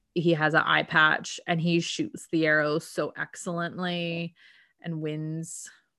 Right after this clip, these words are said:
whatever, a kiss from Maid Marian or something like that. And it's remarkable because he only had one eye, which gives him, he doesn't have that binocular vision, so it's less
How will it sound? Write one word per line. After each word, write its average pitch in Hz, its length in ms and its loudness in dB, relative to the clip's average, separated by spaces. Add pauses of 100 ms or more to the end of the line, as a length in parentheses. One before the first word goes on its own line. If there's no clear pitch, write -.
(140)
whatever, 156 440 -2
a 165 80 -2
kiss 170 240 -6
from 175 180 -6
Maid 160 200 -6
Marian 165 440 -2
or 175 100 0
something 202 380 0
like 190 200 -2
that. 202 260 8 (680)
And 202 160 8
it's 214 220 6
remarkable 214 1040 10
because 208 440 4
he 208 140 8
only 185 460 4
had 170 600 8 (120)
one 175 520 6
eye, 170 680 8 (140)
which - 540 2 (800)
gives 170 300 4
him, 165 540 0 (540)
he 190 220 -4
doesn't 165 300 -2
have 170 340 4
that 214 160 4
binocular 247 600 8
vision, 240 480 8
so 170 260 6
it's 160 220 0 (160)
less 165 380 4